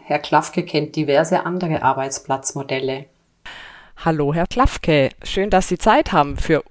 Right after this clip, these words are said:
Speaker 2: mich und auch für unsere Hörer. Und, ähm, mich würde interessieren, wo sitzen Sie eigentlich jetzt gerade? Im Büro,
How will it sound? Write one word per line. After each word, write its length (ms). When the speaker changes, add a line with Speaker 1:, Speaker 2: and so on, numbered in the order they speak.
Speaker 2:
mich 320
und 160
auch 180
für 180
unsere 420
Hörer. 400
Und, 520
ähm, 720
mich 200
würde 160
interessieren, 420
wo 80
sitzen 320
Sie 220
eigentlich 340
jetzt 220
gerade? 560
Im 160
Büro, 680